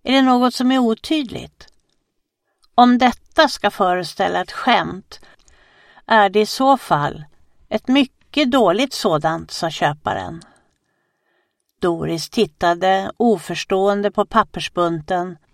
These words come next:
med det noggrant framtagna prospektet och insåg att något måste vara fel. Hon hade gått igenom kalkylen så många gånger.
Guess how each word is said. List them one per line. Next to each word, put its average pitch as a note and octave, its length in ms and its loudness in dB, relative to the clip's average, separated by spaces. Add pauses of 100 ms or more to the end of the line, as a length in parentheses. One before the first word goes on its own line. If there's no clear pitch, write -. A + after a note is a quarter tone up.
(200)
med F#3+ 180 -4
det F#3 120 -2
noggrant F#3 640 -2
framtagna D#3+ 840 0
prospektet - 1000 -10 (640)
och A3+ 140 -4
insåg G#3+ 720 0
att - 160 -4
något F#3 420 0
måste F3+ 420 -2
vara E3+ 280 -2
fel. - 540 -8 (1160)
Hon D#4 260 6
hade B3+ 180 4
gått A3 200 0
igenom G#3 440 0
kalkylen F3+ 880 -6
så D4 480 -2
många F3 380 -2
gånger. E3 640 -4